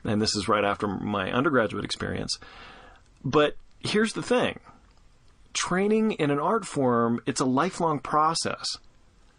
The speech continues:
I learned so much while I was there about how to truly access all of myself as a performer. So after grad school, I came here to Los Angeles, and I've been teaching and coaching acting, voice, and dialects for about ten years in the industry now.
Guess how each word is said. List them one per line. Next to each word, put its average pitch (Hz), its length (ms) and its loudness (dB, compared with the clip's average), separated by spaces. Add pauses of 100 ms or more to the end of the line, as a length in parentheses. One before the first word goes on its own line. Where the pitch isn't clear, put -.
(280)
I 156 120 0
learned 180 280 0
so 165 360 2
much 156 260 2
while 131 160 4
I 110 60 4
was 104 160 -2
there 101 180 -4
about 113 220 0
how 135 160 -2
to 117 80 0
truly 151 680 2 (280)
access 131 560 0
all 120 160 0
of 113 100 0
myself 104 460 -4
as 110 100 -2
a - 60 -14
performer. 110 540 -4 (1120)
So - 340 0
after 165 280 2
grad 156 280 2
school, 156 500 2
I 131 120 2
came 151 300 -2
here 147 180 2
to 160 60 2
Los 151 240 0
Angeles, 110 640 0
and 113 360 0
I've 120 280 2
been 117 320 0
teaching 139 420 0
and 123 120 -2
coaching 127 320 0
acting, 139 640 0
voice, 127 680 2
and 110 340 -2
dialects 131 460 2
for 127 100 -2
about 127 240 0
ten 180 200 -2
years 151 200 0
in 127 60 0
the 117 120 0
industry 107 340 -2
now. - 220 -6